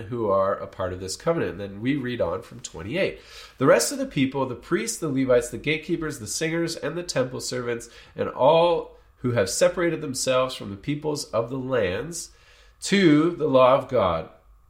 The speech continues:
their wives, their sons, their daughters, and all who have knowledge and understanding." Okay, so number one,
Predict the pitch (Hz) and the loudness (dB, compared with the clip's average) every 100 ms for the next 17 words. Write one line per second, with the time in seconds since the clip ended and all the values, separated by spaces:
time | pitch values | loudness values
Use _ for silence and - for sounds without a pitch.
0 | _ - _ _ _ _ 104 107 107 117 | _ -20 _ _ _ _ -8 -4 2 4
1 | 139 139 127 104 - 123 120 - 104 101 | 4 2 -2 -4 0 0 -2 -8 -4 0
2 | 107 107 104 87 - 117 120 120 120 117 | 2 0 -6 -12 -6 2 4 4 2 0
3 | 107 92 92 90 90 - 92 82 82 78 | -2 -6 -6 -6 -10 -12 -10 -8 -8 -10
4 | - 76 73 - - _ _ - 190 - | -12 -10 -12 -12 -20 _ _ 0 2 2
5 | - - _ - - 127 123 - 85 110 | 0 -18 _ -10 0 2 2 -6 -8 0
6 | 180 202 - | 4 4 2